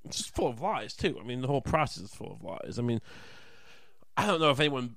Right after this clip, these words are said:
if anyone believed that he was gonna get Mexico to pay for it, but it's clearly not. Now he's shutting the government down because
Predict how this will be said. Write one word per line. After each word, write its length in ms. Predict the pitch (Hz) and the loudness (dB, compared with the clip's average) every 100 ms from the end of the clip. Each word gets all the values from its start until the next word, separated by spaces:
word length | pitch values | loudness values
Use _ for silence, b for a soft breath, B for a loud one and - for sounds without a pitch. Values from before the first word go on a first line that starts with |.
| - | -2
if 120 | 120 | 4
anyone 380 | 131 175 139 120 | 8 8 8 6
believed 420 | 117 123 127 117 | 4 8 8 6
that 60 | 113 | 4
he 80 | |
was 140 | 120 110 | 0 -2
gonna 100 | 117 | -2
get 160 | 123 | 0
Mexico 380 | 117 - - 120 | -2 -2 2 4
to 80 | 110 | 4
pay 220 | 117 113 | 4 2
for 300 | 113 120 123 | 4 6 6
it, 120 | 135 | 6
but 80 | 131 | 2
it's 80 | 127 | 2
clearly 400 | - 147 117 113 | 6 8 8 4
not. 320 | 110 113 123 | 2 2 2
Now 100 | 127 | 4
he's 140 | 120 - | 4 6
shutting 180 | 117 | 2
the 80 | 117 | 2
government 440 | 104 117 113 117 110 | -2 -2 -2 -4 2
down 640 | 117 117 110 113 117 127 - | 4 4 2 -2 -6 -8 -6
because 800 | 110 117 110 113 110 107 117 | 0 2 2 -2 -8 -10 -12